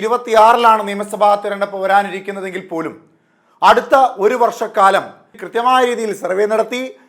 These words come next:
പ്രശ്നങ്ങൾ കണ്ടെത്തി, ആ പ്രശ്നങ്ങളെ പരിഹരിച്ച് മുൻപോട്ട് പോയി മൂന്നാം തവണയും ഇടതുപക്ഷത്തിന് അധികാരത്തിലേറേണ്ട ആവശ്യകത ഉണ്ട് എന്ന ഒരു ബോധ്യത്തിന് പുറത്ത് കാര്യമായ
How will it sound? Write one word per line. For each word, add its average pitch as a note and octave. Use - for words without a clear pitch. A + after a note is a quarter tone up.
പ്രശ്നങ്ങൾ A3
കണ്ടെത്തി, G3+
ആ -
പ്രശ്നങ്ങളെ A3+
പരിഹരിച്ച് G#3+
മുൻപോട്ട് A3
പോയി A3
മൂന്നാം A3+
തവണയും G#3+
ഇടതുപക്ഷത്തിന് A3
അധികാരത്തിലേറേണ്ട A#3
ആവശ്യകത A#3
ഉണ്ട് A3+
എന്ന A3
ഒരു G#3
ബോധ്യത്തിന് A3
പുറത്ത് E3+
കാര്യമായ A3